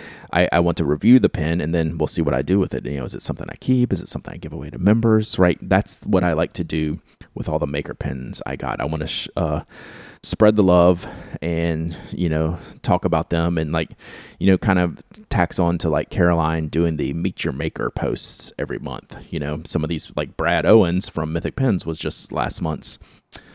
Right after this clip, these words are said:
uh, interview, interviewee. So, like, I picked up a couple pens from Brad and I'm gonna review 'em, things like that. So that, hmm, are those the only pens I bought?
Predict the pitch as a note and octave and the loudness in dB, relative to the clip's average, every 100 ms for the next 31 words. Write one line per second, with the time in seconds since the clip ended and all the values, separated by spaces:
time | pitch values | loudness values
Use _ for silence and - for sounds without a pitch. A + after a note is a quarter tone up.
0 | _ - E2 E2+ D#2+ - C#3 G2+ G1+ - | _ -6 -2 0 -2 0 2 2 -2 -10
1 | - - - G2 G#2 A#2+ F#2 - F2 E2 | -12 -6 2 4 4 4 2 -2 -2 0
2 | F2 F2+ D#2 D#2 - D2+ - - - F2+ | 0 -2 -4 -4 -6 -6 -6 -8 -8 -4
3 | F#2+ F#2 G#2 B2 C#3 F2 F2+ - D#2+ E2 | -2 0 0 0 0 0 -4 -8 -12 -8
4 | E2 G2+ A2 C#3+ A2 - - - - - | -2 -2 0 0 0 -2 -8 -16 -20 -4
5 | G2+ F#2+ F#2 - F2 - - G#2 G#2 G2 | 0 2 2 2 -2 -2 4 8 8 6
6 | - - - - _ _ _ _ _ _ | 2 -20 -20 -20 _ _ _ _ _ _
7 | _ - - A3+ D3+ - - - - - | _ -10 0 2 2 0 -2 -2 -4 -8
8 | - - - - C3+ G2+ F2 E2+ D#2+ - | -16 -20 -14 0 4 6 4 -2 -8 -14
9 | - - - - - B2+ D3+ - D3+ D3 | -20 -20 -20 -12 0 2 4 2 2 2
10 | D#3 D3+ D#3 D3 D#3 - | 0 0 0 -2 -2 -4